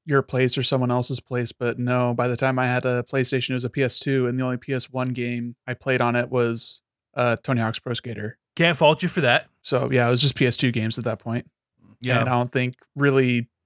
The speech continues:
Speaker 1: I think Spyro lost a lot of its shine by that era.
Speaker 2: Yeah, I don't know. So there's the three on P S one, and then there was, like, Enter the Dragonfly, I think, on P S two and GameCube.
Speaker 1: It was a weird era for both Spyro and Crash. There was, like, the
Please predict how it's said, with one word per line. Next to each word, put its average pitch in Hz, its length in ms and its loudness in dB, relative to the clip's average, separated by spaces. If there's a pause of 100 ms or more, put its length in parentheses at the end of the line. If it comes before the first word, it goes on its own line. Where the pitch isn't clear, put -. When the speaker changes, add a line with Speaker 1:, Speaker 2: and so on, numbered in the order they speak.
(220)
Speaker 1:
I 156 60 0
think 147 100 6
Spyro 131 360 6
lost 127 240 4
a 135 40 2
lot 127 180 4
of 131 60 0
its 127 120 -8
shine 131 520 2 (120)
by 127 120 2
that 123 240 2
era. 120 360 0 (260)
Speaker 2:
Yeah, 165 400 6
I 165 100 6
don't 196 220 4
know. 151 520 4 (200)
So - 160 -4
there's 151 300 4
the 143 80 0
three 170 320 2
on 202 120 2
P 165 140 0
S 156 180 0
one, 135 300 2
and 123 180 -4
then 135 180 0
there 151 140 2
was, 131 240 0
like, 117 320 0 (260)
Enter 123 300 -6
the 120 100 -4
Dragonfly, 156 880 -6
I 185 140 -4
think, 208 480 -8
on 131 200 -4
P 156 240 -8
S 147 200 -2
two 147 280 -6
and 113 200 -6
GameCube. 240 600 -10 (180)
Speaker 1:
It 180 40 4
was 180 120 10
a 180 60 6
weird 170 220 8
era 143 300 8
for 139 160 0
both 135 300 4
Spyro 123 400 4
and 117 180 0
Crash. 110 400 0
There 120 160 0
was, 120 160 -2
like, 117 280 -4
the 120 360 0